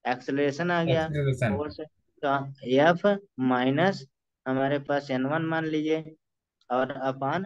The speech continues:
Speaker 1: एम।
Speaker 2: Upon एम,
Speaker 1: एम कितना?
Speaker 2: एन टू है।
Speaker 1: एम कितना? अरे, फ़ोर हो जाएगा। तो यहाँ पे कितना? फ़ोर, फ़ोर्टीन।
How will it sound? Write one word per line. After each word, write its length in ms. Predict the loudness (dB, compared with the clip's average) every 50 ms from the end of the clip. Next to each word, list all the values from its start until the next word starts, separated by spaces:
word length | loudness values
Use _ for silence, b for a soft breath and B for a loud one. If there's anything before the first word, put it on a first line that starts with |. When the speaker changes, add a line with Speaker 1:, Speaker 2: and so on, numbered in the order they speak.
| -6 -6
Speaker 1:
एम। 260 | -4 -4 -2 -2 -4
Speaker 2:
Upon 260 | -4 -2 -2 0 2 2
एम, 260 | 4 4 4 2 0
Speaker 1:
एम 140 | -2 -2 -4
कितना? 260 | -6 -6 -2 0 0
Speaker 2:
एन 100 | 0 2
टू 200 | 2 2 2 4
है। 120 | 4 2
Speaker 1:
एम 140 | 2 0 0
कितना? 540 | 2 2 2 2 0 -4 -4 0 2 4 6
अरे, 200 | 6 6 4 4
फ़ोर 280 | 4 2 2 4 4
हो 120 | 4 4 4
जाएगा। 380 | 4 6 6 6 4 2 0 -2 -4 _ _ _ _ _ -2
तो 60 | 0
यहाँ 340 | 2 2 2 2 0 0 0
पे 320 | -2 -2 -4 -4 -8 -16 -8
कितना? 500 | -6 -6 -4 -2 0 0 2 2 2 0
फ़ोर, 440 | 0 0 0 2 4 4 4 2 0
फ़ोर्टीन। 640 | -4 _ -2 -2 -2 -2 -2 -2 -2 -2 -4 -8